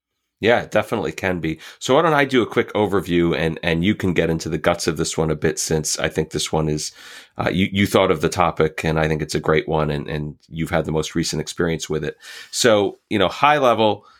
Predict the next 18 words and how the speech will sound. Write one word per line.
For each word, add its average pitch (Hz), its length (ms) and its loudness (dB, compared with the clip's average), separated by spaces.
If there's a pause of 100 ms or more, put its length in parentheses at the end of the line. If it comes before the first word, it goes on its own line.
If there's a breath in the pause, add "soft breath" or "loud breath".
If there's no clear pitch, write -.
(120)
you 98 80 0
know, 90 140 2
meeting 123 360 4
a 104 60 4
new 98 160 2
amputee 85 880 0
is - 120 -2
obviously, 90 800 0
uh, 76 160 -4
something 82 460 -2
that 80 160 -2
is, 80 480 -4
uh, 80 180 -6 (160)
can 95 140 -4
be 90 180 2
potentially 87 520 -4
really 85 260 0
rewarding 80 680 2